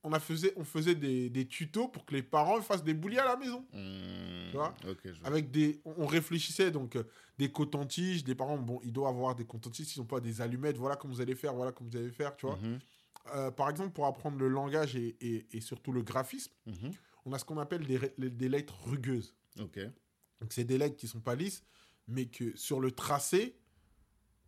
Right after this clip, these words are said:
Speaker 1: tu sens le tracé, tu vois. Tu
Speaker 2: Ok.
Speaker 1: sens, c'est un peu rugueux.
Speaker 2: Ok.
Speaker 1: Donc, normalement, c'est des trucs qu'on a, fa-, euh, qu'on achète, c'est des outils qu'on achète, tu vois.
Speaker 2: Mhm.
Speaker 1: Et donc là, eh, j'étais bluffé. La res-, la directrice, euh, de la maternelle, elle a dit, « Bon, je sais comment on va faire.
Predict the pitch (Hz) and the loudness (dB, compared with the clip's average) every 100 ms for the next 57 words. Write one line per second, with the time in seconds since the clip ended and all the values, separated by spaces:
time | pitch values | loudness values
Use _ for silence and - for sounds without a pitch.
0 | - - 123 180 180 160 - 151 156 139 | -10 -6 0 2 4 4 4 2 2 -4
1 | 117 127 139 - 117 - 147 147 143 - | -6 -8 -8 -6 -4 -2 -2 -2 -4 -6
2 | 120 117 151 147 156 147 - _ 123 135 | -6 2 4 4 2 0 -2 _ -6 -4
3 | 98 87 92 110 120 127 175 180 131 123 | -6 -8 -10 -8 -4 0 0 0 0 0
4 | 165 - 135 123 143 165 160 143 120 120 | -4 -4 -4 2 6 6 4 0 -4 -6
5 | 113 - _ - 127 123 - 147 - 120 | -6 -10 _ -6 -4 -2 -4 -6 -6 -6
6 | 113 113 - 123 147 180 180 151 151 - | -6 -8 -8 -6 -4 -4 -6 -8 -8 -8
7 | 90 101 113 - 135 123 135 - 135 170 | -6 -6 -6 -8 -6 -4 -4 0 6 6
8 | 254 - _ _ _ _ _ _ - 120 | 4 -6 _ _ _ _ _ _ -8 -6
9 | 117 - 117 135 147 156 139 - 123 123 | -4 -6 -4 0 0 -2 -4 -6 -6 -2
10 | 143 - - 135 131 143 147 147 170 156 | -4 -6 -4 0 0 0 -2 -4 -6 -4
11 | 131 123 120 120 120 117 117 127 123 127 | -2 -2 0 -2 -4 -4 -2 -2 -2 -2
12 | 135 143 156 139 127 123 117 123 120 120 | -2 0 2 2 0 -2 -4 -4 -4 -4
13 | 147 131 127 120 117 | -6 -4 -2 -2 -4